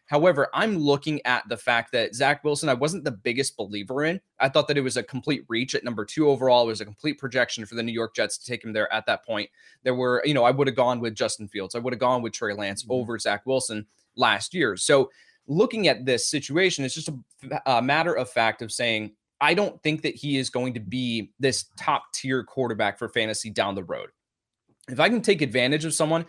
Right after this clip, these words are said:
Speaker 1: who does believe that, who does believe that he's going to be a top five, top ten quarterback in fantasy down the road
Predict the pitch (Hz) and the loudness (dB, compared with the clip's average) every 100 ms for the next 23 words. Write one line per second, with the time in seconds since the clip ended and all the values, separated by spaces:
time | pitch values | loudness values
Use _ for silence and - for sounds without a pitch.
0 | - _ 160 135 - 113 107 135 147 175 | -10 _ -2 -2 -2 0 0 0 2 2
1 | 185 196 208 208 220 - _ - 135 117 | 2 -2 0 0 0 -4 _ -6 -4 2
2 | 127 143 165 165 165 131 151 151 139 147 | 4 2 2 2 2 2 0 2 2 2
3 | 139 151 143 139 143 - - 135 143 139 | 0 0 0 -2 -4 -6 0 2 2 0
4 | 139 - - - 143 139 139 135 135 131 | -2 -6 -6 -4 -4 -2 -2 2 4 4
5 | - 131 131 127 120 127 131 143 127 117 | 0 -2 -2 0 0 0 -2 -2 0 0
6 | 120 107 107 147 | 0 -2 0 -2